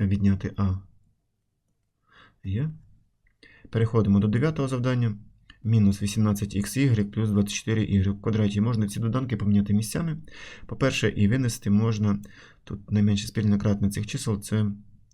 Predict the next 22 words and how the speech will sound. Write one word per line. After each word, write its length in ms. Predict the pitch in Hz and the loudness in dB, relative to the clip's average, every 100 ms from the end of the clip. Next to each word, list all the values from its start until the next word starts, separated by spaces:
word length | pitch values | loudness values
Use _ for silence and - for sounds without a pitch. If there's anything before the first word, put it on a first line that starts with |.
| - - - - _ _ | -20 -20 -20 -20 _ _
е, 360 | 95 101 98 98 - - 110 | 0 2 2 0 -4 -6 -4
так, 680 | 107 98 92 95 - - - 101 | 0 2 0 -6 -18 -14 -6 -4
це 80 | 107 | 0
у 40 | |
нас 240 | 104 101 - | -2 -2 -6
двадцять 360 | 101 98 110 - | -4 -2 -2 -2
чотири, 300 | - 135 113 | -4 -2 -2
це 480 | - 107 107 104 98 | -2 0 2 4 2
вісім. 640 | 95 113 - - 160 180 - - _ - _ - | 2 -2 -2 -6 -6 -8 -16 -20 _ -20 _ -8
шість 220 | - 139 | -4 -2
помножити 320 | - 104 101 | 0 0 2
на 80 | 107 | 0
чотири 300 | 107 117 101 | -2 -2 -2
запишемо. 460 | 98 101 113 104 101 | -2 -4 -8 -10 -8
Отже, 300 | - 107 101 | -4 0 0
записуємо 540 | 101 113 104 101 95 90 - _ - - | 0 0 -2 -2 -6 -8 -14 _ -20 -8
двадцять 300 | 101 107 117 | -2 0 0
чотири 260 | - - 107 | -2 -2 0
ігрек 440 | 101 101 92 98 | 4 4 4 0
як 240 | - 104 - | -2 -2 0
шість 480 | - 110 98 - - | 0 0 0 -6 -2
ігрек, 440 | 98 95 113 147 | 2 2 0 -4